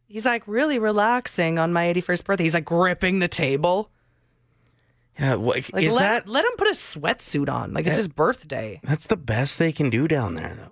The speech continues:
Speaker 2: Like, what?
Speaker 1: I
Speaker 2: How
Speaker 1: know.
Speaker 2: how many heavy hitters,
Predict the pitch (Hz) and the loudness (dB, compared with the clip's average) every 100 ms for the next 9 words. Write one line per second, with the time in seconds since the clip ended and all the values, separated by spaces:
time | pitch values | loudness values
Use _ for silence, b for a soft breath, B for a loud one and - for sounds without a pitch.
0 | - 123 120 110 147 233 - _ _ b | -4 -4 -2 0 0 0 -8 _ _ b
1 | b b 175 170 185 190 175 147 _ - | b b 0 2 2 0 0 -6 _ -2
2 | 170 233 247 247 233 220 _ _ - - | 0 2 2 2 2 -2 _ _ -20 -16
3 | - - 175 190 202 185 147 180 120 107 | -14 -2 0 0 0 0 2 2 2 2
4 | 117 - - | 0 -2 -10